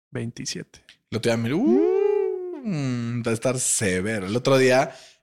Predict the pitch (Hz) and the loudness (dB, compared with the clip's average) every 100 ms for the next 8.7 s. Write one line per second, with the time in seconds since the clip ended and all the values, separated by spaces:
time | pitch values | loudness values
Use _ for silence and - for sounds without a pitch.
0 | - 110 101 101 - - - 95 92 90 | -8 -4 -2 0 -2 -4 -4 -4 -2 -4
1 | 85 85 85 78 - - _ 107 107 107 | -4 -6 -8 -12 -16 -20 _ -12 -12 -12
2 | 107 117 117 123 - _ - 117 113 120 | -2 2 2 0 -6 _ -10 -4 -2 -4
3 | - _ - 123 113 104 98 107 110 120 | -8 _ -2 2 2 2 -2 -2 -2 -4
4 | - - 120 107 110 110 98 85 101 95 | -6 -6 -2 -2 -2 -6 -8 -8 -8 -6
5 | 101 95 95 87 95 - 90 87 95 92 | -6 -6 -6 -6 -8 -8 -12 -10 -8 -6
6 | 101 95 - 90 80 87 90 - - 67 | -6 -8 -6 -6 -4 -6 -10 -14 -20 -20
7 | - 82 80 71 69 64 - - - _ | -16 -12 -12 -12 -16 -20 -20 -20 -20 _
8 | _ _ 76 _ 73 60 82 | _ _ _ _ -20 -20 _